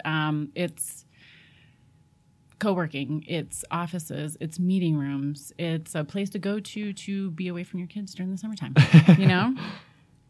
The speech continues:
Speaker 2: Yes. So that, and, and especially during the summertime when it's like,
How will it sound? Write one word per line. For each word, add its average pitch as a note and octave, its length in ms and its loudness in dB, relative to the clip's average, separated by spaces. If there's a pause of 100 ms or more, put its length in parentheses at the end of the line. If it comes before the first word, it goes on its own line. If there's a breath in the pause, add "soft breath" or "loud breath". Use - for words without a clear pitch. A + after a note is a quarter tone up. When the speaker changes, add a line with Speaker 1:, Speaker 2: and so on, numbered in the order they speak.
Speaker 2:
Yes. - 500 -4
So A2+ 260 2
that, A#2 180 0
and, C3+ 300 4
and B2 160 4
especially B2+ 540 2
during A#2 180 6
the A2 40 2
summertime G#2+ 520 0
when G#2 100 -2
it's G#2 160 -6
like, F2+ 360 -4